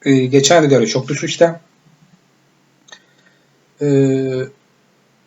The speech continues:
ama yine de Inter yani iyi takım. Real Madrid de aynı şekilde düşüşte.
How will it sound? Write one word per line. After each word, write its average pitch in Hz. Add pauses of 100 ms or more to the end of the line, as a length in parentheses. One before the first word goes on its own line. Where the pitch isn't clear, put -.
(280)
ama 143
yine 147
de -
Inter 139
yani 120
iyi 147
takım. - (500)
Real 185
Madrid 135
de 135
aynı 135
şekilde 120
düşüşte. 160